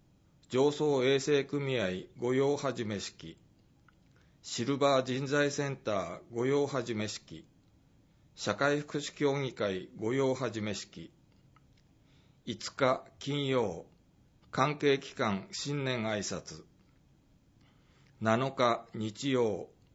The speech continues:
消防出初め式、成人式。九日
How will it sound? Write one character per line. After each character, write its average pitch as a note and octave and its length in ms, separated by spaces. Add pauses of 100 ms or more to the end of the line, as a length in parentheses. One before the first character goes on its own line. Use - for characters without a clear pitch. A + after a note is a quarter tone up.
(220)
消 D3 320
防 C#3+ 260
出 A#2+ 160
初 C#3 120
め D3 140
式、 - 420 (240)
成 C3+ 320
人 C3 240
式。 - 400 (960)
九 A2 260
日 C#3+ 480